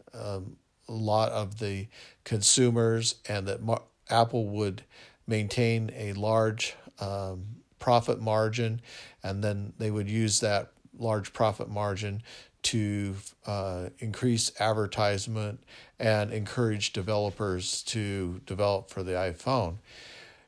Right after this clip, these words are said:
And as a result, uh, it was ver-, it, it's been absolutely amazing, uh, the last twenty years, or so if it came out in ninety-five,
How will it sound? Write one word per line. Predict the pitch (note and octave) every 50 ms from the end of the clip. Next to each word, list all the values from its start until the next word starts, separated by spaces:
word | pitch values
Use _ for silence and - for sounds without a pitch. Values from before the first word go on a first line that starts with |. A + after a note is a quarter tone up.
| _ -
And | A#2 G#2+ G#2+
as | G#2 G#2 A2
a | A#2
result, | G#2+ G2+ G2 C#3+ D3+ D#3+ C#3+ A#2+ A2+ A#2 - - - - - - - A#2+
uh, | - B2 A#2 A#2 A2 A2 A2 G#2 G2+ G2+ A2+ - _ _ -
it | C3
was | B2 A#2+ A2+ A2+
ver-, | - C#3 C3+ C3+
it, | C3+ B2+ B2 B2 B2 - _ -
it's | C3 B2+ A#2+ -
been | - - B2+ B2 A#2+ A2 - - _ -
absolutely | - C3+ C#3 - - D3+ C3 A2+
amazing, | A2+ A#2+ C3 C3+ A#2+ B2 A2 G#2 G#2 A2 A2+ - - - - - - - - - -
uh, | - G#2 G#2+ G#2 G#2 G#2
the | F#2+ - G#2+
last | A2+ A2+ A2+ - - -
twenty | - - C#3+ C3+ A#2+
years, | A#2 A2+ A2+ A2+ A2 G#2+ G#2+ A2 A#2 - - - - - -
or | - - A2 G#2+ G#2+ - - A#2+ - - -
so | A#2+ - - - A#2 A2
if | G#2+ -
it | A#2 A2
came | - C3 A#2+
out | A#2+ A2+ A2
in | G#2+
ninety-five, | G#2+ G#2+ G#2+ G2+ G2 - - C3 B2 A#2+ A#2 A2+ A2+ A2+